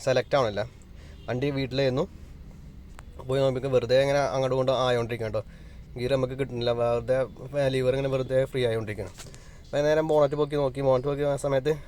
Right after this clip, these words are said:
അവിടെ കൈയിട്ട് ഇതാക്കിയപ്പോൾ ഗിയർ വീണിട്ട് കുഴപ്പമില്ല. പക്ഷേ കംപ്ലയിന്റ് ഇതാ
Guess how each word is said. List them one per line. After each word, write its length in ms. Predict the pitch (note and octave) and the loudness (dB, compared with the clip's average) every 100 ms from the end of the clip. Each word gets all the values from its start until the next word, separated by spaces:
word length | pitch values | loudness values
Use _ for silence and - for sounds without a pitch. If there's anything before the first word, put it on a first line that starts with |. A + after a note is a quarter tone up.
| - C3+ | -4 0
അവിടെ 220 | C3 C#3 D3+ C3+ D3 | 4 4 4 0 2
കൈയിട്ട് 540 | C#3 C3 C3+ B2+ C#3+ C#3+ - C3+ | 2 2 -4 -2 -4 -4 -6 0
ഇതാക്കിയപ്പോൾ 420 | C3 B2+ B2 E3+ - - - - B2+ | 0 0 -2 -4 -6 -18 -18 -8 0
ഗിയർ 180 | B2+ B2+ | 2 4
വീണിട്ട് 280 | A#2 A2+ D3 - - - | 4 2 0 -2 -10 -4
കുഴപ്പമില്ല. 400 | G#2+ - A2 C3+ | -2 -2 -2 -2
പക്ഷേ 200 | A#2+ - A2+ A2+ | -4 -4 -4 -2
കംപ്ലയിന്റ് 360 | A2+ A2 A#2 A#2+ | -4 -2 -2 0
ഇതാ 100 | A#2+ | -2